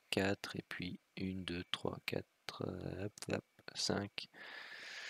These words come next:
Euh, donc, euh, voilà, à surveiller, on pourrait, euh, tout doucement avoir une reprise baissière, euh, éventuellement une dernière jambe haussière ici avant de, euh, repartir à la baisse.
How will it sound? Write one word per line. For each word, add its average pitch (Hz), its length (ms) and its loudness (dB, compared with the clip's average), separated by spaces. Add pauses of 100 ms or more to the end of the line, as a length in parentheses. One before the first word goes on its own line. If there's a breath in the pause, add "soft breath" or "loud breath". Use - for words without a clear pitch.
(1400 loud breath)
Euh, 90 800 6
donc, 85 340 -6
euh, 87 60 4
voilà, 87 380 0
à 98 120 6
surveiller, 101 720 4
on 117 100 -2
pourrait, 107 460 6
euh, 95 140 6
tout - 140 -2
doucement 95 540 2
avoir 92 260 6
une 90 140 2
reprise 92 680 -2
baissière, - 1000 2 (520 loud breath)
euh, - 80 2
éventuellement 85 560 2
une 87 80 2
dernière 90 360 6
jambe 90 300 4
haussière 85 500 4
ici 107 480 4
avant 85 280 2
de, 87 280 2 (120)
euh, 82 340 0
repartir 87 880 0 (640 loud breath)
à 107 100 12
la 98 100 12
baisse. 85 540 10